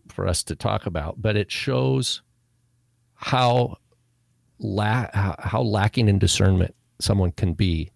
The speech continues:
even though they're professional, well-learned, et cetera. And so, uh, thanks again, Nick, for the question. Here, here's the question, or here's the point.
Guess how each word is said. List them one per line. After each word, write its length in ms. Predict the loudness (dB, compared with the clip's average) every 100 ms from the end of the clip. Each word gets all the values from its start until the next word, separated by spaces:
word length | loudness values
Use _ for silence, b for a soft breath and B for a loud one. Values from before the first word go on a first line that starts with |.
| -20 b b b b
even 260 | 0 2 4
though 180 | 4
they're 200 | 4 2
professional, 960 | 2 -2 0 0 0 -2 -2 0 -2 0
well-learned, 800 | 2 4 4 2 2 2 -2 -4 -10
et 120 | -8
cetera. 500 | -4 -4 -4 -6 -6 -8 _ b b b b b b
And 180 | -2 0
so, 580 | 4 4 4 4 2 0
uh, 380 | -2 0 -2 -4
thanks 280 | -2 0 0
again, 200 | -2 0
Nick, 140 | 0 -2
for 80 | -4
the 60 |
question. 320 | -2 -4 -2
Here, 220 | 0 0 0
here's 300 | -2 0 -2
the 100 | -6
question, 460 | -4 -4 -4 -12 -16 _ 0
or 60 |
here's 180 | 2 2
the 80 | -2
point. 260 | -4 -6